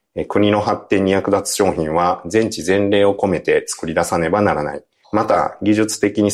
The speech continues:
優れているだけでなく、社会の皆様の役に立つものでなければならないという精神がありました。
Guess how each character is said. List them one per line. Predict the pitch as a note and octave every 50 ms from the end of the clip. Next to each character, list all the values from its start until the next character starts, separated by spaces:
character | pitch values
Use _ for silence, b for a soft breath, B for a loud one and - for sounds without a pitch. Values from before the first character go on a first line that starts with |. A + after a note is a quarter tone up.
| -
優 | G#2+ G#2 G#2+
れ | G#2 G2+
て | - G#2+
い | G#2
る | G#2 G2+
だ | G#2 G2+
け | - G#2
で | G2 G2+
な | A2 A#2+
く、 | A#2+ - E2+ D2+ C#2+ -
社 | - - - A2+
会 | - - G2 F#2 E2+
の | E2
皆 | D#2+ E2+ F2+ F2+
様 | - - E2+ D#2 D2+ D#2+
の | E2+ F#2 G2+ F#2+ F2+ -
役 | A2+ C3 - - G#2+
に | E2+
立 | D#2 - - E2+ -
つ | - F2+
も | F#2
の | F#2+ F2 D#2+
で | G2+ G2
な | G#2 F#2+ F2+
け | - -
れ | F2 D#2+
ば | D2+ D#2
な | D2+ D#2+
ら | D#2 D#2
な | D#2 D2+
い | C#2+ - _ _ _ -
と | C3+ A#2+ A2+
い | - G#2+
う | G2 F2+
精 | - - G2+ E2+
神 | - - - F2 E2+
が | G#2 G#2
あ |
り | E2+ D2+
ま | D2 D2+
し | - -
た。 | - - -